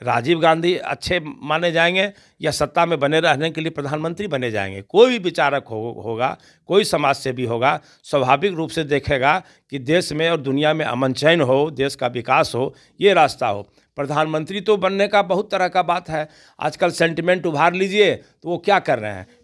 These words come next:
पिछले नौ वर्ष से दो बा-, दो चुनाव जीत गए, वो कैसे जीते?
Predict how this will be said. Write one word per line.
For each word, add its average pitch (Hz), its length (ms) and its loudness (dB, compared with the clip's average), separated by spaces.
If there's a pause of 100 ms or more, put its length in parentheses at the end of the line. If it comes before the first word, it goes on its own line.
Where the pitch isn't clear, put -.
पिछले 175 320 0
नौ 175 220 4
वर्ष 160 460 -2
से 165 140 0
दो 165 220 -2
बा-, 170 180 2
दो 165 200 -4
चुनाव 160 340 0
जीत 139 240 -4
गए, 113 180 -2
वो 110 320 -6 (320)
कैसे 190 300 4
जीते? 104 420 -6